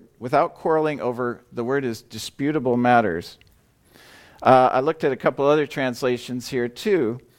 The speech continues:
Uh, the New Living Translation says it this way, "Accept other believers who are weak in faith,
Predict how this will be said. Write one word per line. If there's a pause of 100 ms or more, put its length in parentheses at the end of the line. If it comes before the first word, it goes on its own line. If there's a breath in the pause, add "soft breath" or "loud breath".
(420 soft breath)
Uh,
the
New
Living
Translation (200)
says
it
this
way,
"Accept
other
believers
who
are
weak
in
faith,